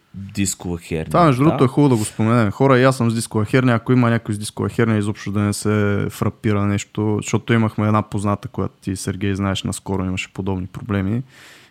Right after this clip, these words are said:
Speaker 2: и се беше
Speaker 1: И то сериозно,
Speaker 2: понаплашила.
Speaker 1: да.
Speaker 2: Това са неща, които много хора имат и всичко минава.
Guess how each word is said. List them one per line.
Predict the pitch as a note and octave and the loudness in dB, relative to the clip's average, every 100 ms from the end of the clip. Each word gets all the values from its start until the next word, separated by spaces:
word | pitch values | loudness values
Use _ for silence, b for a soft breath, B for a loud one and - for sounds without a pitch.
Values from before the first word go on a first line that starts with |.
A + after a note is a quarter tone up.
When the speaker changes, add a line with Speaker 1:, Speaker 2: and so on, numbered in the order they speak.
| B | B
Speaker 2:
и | A2+ | -2
се | A2 A2+ | 0 0
беше | G2+ A2 - G#2+ | 2 0 2 2
Speaker 1:
И | G#2 | 2
то | G#2 | 0
сериозно, | - G#2+ G2+ | 2 2 2
Speaker 2:
понаплашила. | F#2+ G#2 F2 E2 - E3 | 2 0 0 0 2 4
Speaker 1:
да. | F3+ F3+ F3 | 6 6 4
Speaker 2:
Това | E3 - D3+ | 2 0 0
са | - | 2
неща, | B2+ B2+ C3 | 2 2 0
които | C3 B2+ C3 B2 | 0 -4 -2 2
много | B2 A#2+ | 4 4
хора | G#2+ G#2+ G#2+ | 2 0 4
имат | B2+ B2+ C3 | 4 4 2
и | A#2+ | -2
всичко | A#2 - - G#2 | -2 -6 -4 0
минава. | G2+ F#2+ F#2+ | 2 2 0